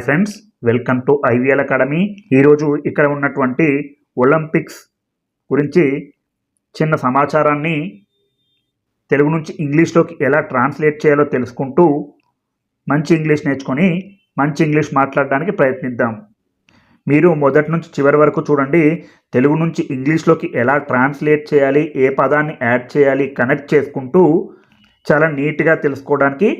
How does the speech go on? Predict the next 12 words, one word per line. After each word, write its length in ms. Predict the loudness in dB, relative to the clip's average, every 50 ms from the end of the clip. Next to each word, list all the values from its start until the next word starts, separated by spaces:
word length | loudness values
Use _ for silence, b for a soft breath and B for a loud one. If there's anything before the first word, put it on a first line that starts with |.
| -8 -20 _ _ -2
ప్రయత్నిద్దాం. 580 | -2 -2 -2 -4 -8 -8 -4 -2 0 0 0 -2 -10 -18 _ _ _ _ _ _ _ _ _ -4
మీకు 240 | -4 -4 0 0 0 0 0 0 0
ఈ 40 | 2 2
వీడియో 300 | 2 0 2 2 2 2 4 2
గనక 220 | 0 -2 -2 -4 -6 -4
నచ్చినట్లయితే 800 | -4 -6 -6 -6 -6 -2 -2 -2 -2 0 -2 -2 -2 0 0 0 0 0 -4 b b b b b b _ -6 -2
లైక్ 220 | 0 0 0 0 -2 -4
చేయండి, 340 | 0 0 0 0 0 0 0 0 -2 B B B B _ _
షేర్ 220 | 0 2 2 2 2
చేయండి 320 | 0 0 0 0 0 2 2 2
మరియు 280 | 2 0 2 4 4 2 2 0 B B B B _ _
సబ్స్క్రైబ్ 400 | -8 -8 -8 -4 -2 -2 -2